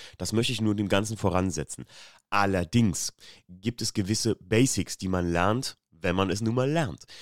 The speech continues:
Es gibt gewisse Sachen, glaube ich, die muss man anständig gelernt haben in einem Ausbildungsberuf, ähm, bevor man sie kann. Fotografie ist kreative Arbeit. Das ist so ein bisschen wie Singen. Das Problem ist aber genauso wie beim Singen, finde ich jetzt persönlich, und da will ich auch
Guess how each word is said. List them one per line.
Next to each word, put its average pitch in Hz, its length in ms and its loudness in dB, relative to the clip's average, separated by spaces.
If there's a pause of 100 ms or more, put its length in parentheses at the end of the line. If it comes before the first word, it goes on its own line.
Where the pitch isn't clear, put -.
(180)
Es 98 140 -8
gibt - 280 -4
gewisse 110 340 -2
Sachen, 98 320 0
glaube 113 260 2
ich, - 120 -4 (120)
die 82 80 -6
muss 98 300 2
man 71 200 -4 (300)
anständig 110 400 -2
gelernt 85 320 -2
haben 107 100 -4
in 76 60 -4
einem 69 80 -8
Ausbildungsberuf, 90 760 -4 (420)
ähm, 87 240 0
bevor 87 240 -2
man 92 120 0
sie 82 100 -10
kann. 101 280 -2 (400)
Fotografie 165 800 -4 (340)
ist - 160 -8
kreative 117 580 -2
Arbeit. 85 480 -4 (240)
Das 92 140 -6
ist - 140 -6
so 165 80 0
ein 147 60 -2
bisschen 151 300 -2
wie 127 100 0
Singen. 101 380 0 (440)
Das 110 240 -2
Problem 113 500 0
ist - 140 -4
aber 85 160 -4
genauso 123 580 2
wie 170 80 -2
beim 151 200 -2
Singen, 120 420 2
finde 110 380 -6
ich 123 240 2
jetzt 82 200 -4
persönlich, 78 520 -6
und 113 120 -10
da 143 100 -2
will 175 100 -2
ich - 140 -6
auch - 120 -16